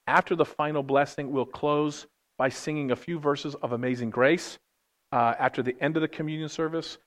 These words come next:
If people are, came here for prayer, it's almost certain that there are people who will pray for you. Uh, so after the service, and we dismiss the service service, we'll invite you to come, and then, uh,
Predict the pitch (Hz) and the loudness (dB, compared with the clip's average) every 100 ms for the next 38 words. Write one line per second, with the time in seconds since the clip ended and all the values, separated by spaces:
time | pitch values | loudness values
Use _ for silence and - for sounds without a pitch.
0 | _ 156 139 185 185 180 - - - 170 | _ 0 0 0 2 4 4 2 0 -2
1 | 170 165 151 127 - 151 151 156 143 - | 2 2 0 -2 0 2 2 0 -6 -8
2 | - - _ 156 170 156 - - 160 - | -16 -18 _ -2 2 2 2 2 2 0
3 | 131 131 127 147 135 131 123 - 156 156 | -2 -2 -2 -4 -2 -4 -4 -2 -2 0
4 | 156 151 151 151 _ _ _ 123 120 - | 0 0 0 -4 _ _ _ 0 2 2
5 | - - - 180 196 175 151 - 147 131 | 0 0 6 6 6 2 -2 0 0 0
6 | 135 - - 135 127 127 - 147 147 - | -2 -4 -8 -4 -2 -4 -6 0 0 0
7 | - - _ _ _ 123 - 208 180 - | -10 -18 _ _ _ -4 6 8 8 2
8 | 135 123 131 - - _ _ _ - 123 | 0 0 -2 -4 -14 _ _ _ -4 2
9 | 131 131 123 131 139 127 123 139 127 120 | 4 4 4 4 4 0 0 -2 -2 -2
10 | 120 117 117 113 | -4 -2 0 0